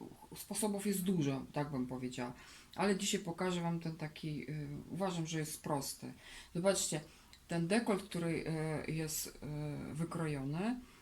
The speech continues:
ja, m-, maszyną, ustawiłam sobie maszynę na, na najszerszy ściek, tak? Ja tutaj mam na przemysłówce, to mam piątkę, e, u Was na tych domowych maszynach tam czwórkę, może ktoś posiada piątkę, szóstkę. W każdym razie ustawiamy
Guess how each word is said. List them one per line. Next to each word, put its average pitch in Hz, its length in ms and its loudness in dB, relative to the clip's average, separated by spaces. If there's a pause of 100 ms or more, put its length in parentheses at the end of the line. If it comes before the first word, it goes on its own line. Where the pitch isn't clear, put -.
(140)
ja, 190 360 4
m-, 170 500 2
maszyną, 175 540 4
ustawiłam 185 460 2
sobie 175 240 0
maszynę 170 440 2
na, 165 140 4 (200)
na 170 100 4
najszerszy 175 640 4
ściek, - 460 2 (240)
tak? 170 240 -2
Ja 165 80 0
tutaj 165 320 -2
mam 160 320 2
na 165 120 0
przemysłówce, 170 640 -2
to 156 120 -4
mam 151 200 2
piątkę, 196 680 2 (440)
e, 160 280 0
u - 80 0
Was 170 400 4 (160)
na 156 180 0
tych 160 240 -2
domowych 165 460 2
maszynach 156 520 0
tam 135 220 -2
czwórkę, 196 500 -2
może 143 200 0
ktoś - 240 -2
posiada 156 480 0
piątkę, 175 460 -2
szóstkę. 156 420 -4
W 151 40 -8
każdym 185 300 2
razie 147 240 0
ustawiamy 190 540 2